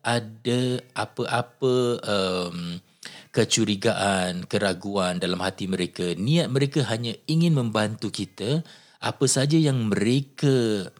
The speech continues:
eh, luahkan tu daripada hati sanubari mereka tu, kita tidak harus ketepikan. Kita tak boleh sia-siakan. Kita dengar dulu dan kita cuba hayati nasihat mereka.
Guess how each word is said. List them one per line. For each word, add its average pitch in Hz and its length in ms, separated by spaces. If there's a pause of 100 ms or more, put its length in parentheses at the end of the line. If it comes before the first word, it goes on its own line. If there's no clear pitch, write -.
(520)
eh, 113 160
luahkan 113 800
tu 110 140
daripada 104 400
hati 107 800
sanubari 104 560
mereka 90 480
tu, 113 240 (420)
kita 151 640
tidak 113 380
harus 117 100
ketepikan. 92 560
Kita - 160
tak 110 160
boleh 95 160
sia-siakan. 107 540
Kita 123 180
dengar 160 320
dulu 120 320
dan 120 160
kita 160 400 (560)
cuba 170 240
hayati 127 800
nasihat 101 420
mereka. 92 380